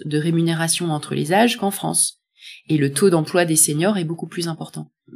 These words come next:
Euh, tout ça, il y a un moment, ça va être remis à plat d'une manière ou d'une autre.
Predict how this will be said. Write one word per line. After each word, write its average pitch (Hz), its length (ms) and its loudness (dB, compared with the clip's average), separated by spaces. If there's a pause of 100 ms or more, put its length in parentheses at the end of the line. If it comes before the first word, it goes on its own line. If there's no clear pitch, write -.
(200)
Euh, 123 140 -8
tout 185 160 -6
ça, 214 440 6
il 156 180 0
y 143 100 -4
a 143 80 0
un 143 80 0
moment, 175 320 2
ça 151 200 -6
va 151 160 -6
être 156 200 -6
remis 160 280 0
à 165 80 0
plat 220 400 4 (240)
d'une 165 220 -2
manière 170 420 0
ou 202 80 0
d'une 208 200 4
autre. 254 260 -2